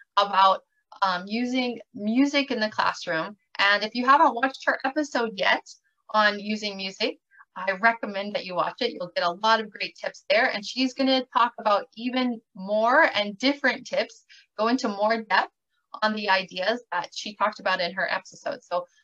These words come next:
I recommend that you watch the episode, but I also definitely recommend that you come to our workshop on Friday, February twenty-sixth at four P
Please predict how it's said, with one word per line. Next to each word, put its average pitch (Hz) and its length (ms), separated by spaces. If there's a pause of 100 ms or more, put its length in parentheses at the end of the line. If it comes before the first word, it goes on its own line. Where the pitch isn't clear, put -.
(160)
I 202 140
recommend 262 520
that 220 40
you 220 120
watch 220 260
the - 100
episode, 277 400 (120)
but 220 100
I 220 160
also 240 380 (180)
definitely 294 340
recommend 214 580
that - 120
you 208 100 (140)
come 254 160
to 262 220 (140)
our 185 160
workshop 262 460 (560)
on 214 220
Friday, 226 640
February 196 420
twenty-sixth 180 720 (400)
at 196 180 (160)
four 226 260
P - 60